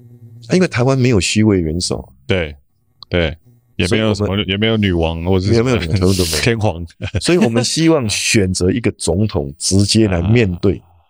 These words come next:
Speaker 1: 代表国家面对中国。
Speaker 2: 嗯。
Speaker 1: 这是第一个考量哈。第二个考量，第一个是原来是内阁制的设计，第二个是我们需要一位有实权的总统。
Speaker 2: 嗯。
Speaker 1: 那第三个呢，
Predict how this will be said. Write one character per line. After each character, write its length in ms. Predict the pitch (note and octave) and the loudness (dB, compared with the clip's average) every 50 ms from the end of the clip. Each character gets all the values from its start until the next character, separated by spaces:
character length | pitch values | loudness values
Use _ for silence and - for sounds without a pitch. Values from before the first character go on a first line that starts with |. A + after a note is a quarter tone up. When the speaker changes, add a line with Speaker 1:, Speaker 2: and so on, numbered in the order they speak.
| _ _ _ _ _ _ _ _ _ _ _ _ | _ _ _ _ _ _ _ _ _ _ _ _
Speaker 1:
代 160 | - C#3+ A#2 | -2 -2 0
表 240 | F#2+ - E2+ E2 F2 | 0 0 -2 0 0
国 220 | - F2 F2 F#2 | 0 0 0 0
家 340 | - - F#2+ F2 F2 E2+ F2 - _ _ _ G#2+ F#2+ E2+ E2 D#2 | 0 0 0 0 -2 -4 -8 -12 _ _ _ -20 -18 -16 -6 -2
面 180 | F#2 A2 G2+ F2+ | 0 2 2 2
对 160 | D#2+ F2+ F2 | 0 0 -2
中 260 | E2 - D#2+ D2+ D#2 D#2 | 0 -2 -2 -4 -4 -6
国。 160 | - - - - _ G#2 | -8 -14 -20 -20 _ -18
Speaker 2:
嗯。 240 | G2 F#2+ F2+ F2 E2+ E2 D#2+ D2+ _ - - - - | -16 -16 -16 -18 -20 -20 -20 _ _ -20 -20 -20 -8
Speaker 1:
这 120 | - - C3 | -4 -2 -2
是 100 | B2+ B2+ | -2 0
第 120 | - B2 | 0 0
一 60 | A#2 | 0
个 100 | A2 G#2+ | 2 0
考 220 | F2+ - - C#2 C#2+ | -2 -2 -4 -6 -2
量 260 | D#2+ F2 D#2+ C#2 C2 | 0 0 -2 -2 -4
哈。 240 | D2 D2+ C2+ B1 A#1+ - _ _ _ _ | -8 -8 -8 -8 -10 -14 _ _ _ _
第 120 | C#3 C#3 | 0 0
二 60 | C3+ G#2+ | 2 0
个 100 | G2 - | -2 -4
考 180 | - - C2+ | -4 -6 -8
量， 100 | C#2 D#2 - | -10 -6 -4
第 100 | C#3+ C#3+ | -2 0
一 20 | |
个 120 | B2 A#2 | 0 0
是 160 | G#2+ G#2+ A2+ A#2 | 0 0 0 0
原 180 | G#2 G2+ A2+ | 0 0 0
来 100 | A2 F2 | 0 0
是 100 | D2+ F#2 | 0 0
内 160 | F#2 G#2 G2+ | 0 2 0
阁 140 | E2 - D#2 | 0 -2 -4
制 200 | - - - D#2+ | -4 -2 -2 0
的 200 | C#2+ C#2 C2 - - _ - | 0 0 -2 -2 -4 _ -6
设 240 | - - - E2 | -2 -2 0 -2
计， 280 | - - - - - A2 - _ _ _ _ _ _ - - - - - - _ _ _ | -2 -4 -6 -6 -6 -8 -10 _ _ _ _ _ _ -20 -20 -20 -20 -20 -20 _ _ _
第 200 | B2 A#2+ A#2 A2 | 2 2 4 2
二 60 | G2 | 2
个 140 | F#2 F2+ E2+ | 0 -2 -2
是 380 | - - - E2+ E2 D2+ - - _ _ _ _ _ _ | -2 -2 0 0 0 0 -2 -6 _ _ _ _ _ _
我 100 | - E2 | -4 0
们 120 | E2 F2 | 0 0
需 200 | F2 - G#2 G2+ | 2 2 2 2
要 140 | G2 F#2 F2 | 2 2 0
一 80 | E2 | 0
位 180 | D#2+ F2 E2+ - - - - _ _ _ _ _ _ - | 0 -2 -2 -2 -6 -12 -20 _ _ _ _ _ _ -2
有 160 | - F2 D2 | -2 -2 -2
实 360 | - - - - - F2+ G2 | -2 -2 -2 0 2 2 2
权 260 | G#2+ - - C#2 C2 | 2 0 -2 -2 -4
的 80 | C#2 C2 | -6 -8
总 260 | - - - B1 C#2+ D2+ | -8 -8 -8 -8 -8 -10
统。 140 | - G2 F#2 | -8 -6 -4
Speaker 2:
嗯。 380 | E2 D#2+ D2+ D2 D2 C#2+ C#2+ _ _ _ _ _ _ _ _ _ _ - - - - - - - _ _ | -4 -4 -4 -6 -8 -12 -18 _ _ _ _ _ _ _ _ _ _ -20 -20 -18 -18 -18 -20 -20 _ _
Speaker 1:
那 100 | D3 - | -4 -2
第 160 | - G3+ F#3 | 0 -2 -2
三 320 | - - - D3 D3 D3 | -2 -2 -2 -2 -2 0
个 180 | C3+ A#2+ G#2 F#2+ | 0 2 2 2
呢， 100 | F#2 | 2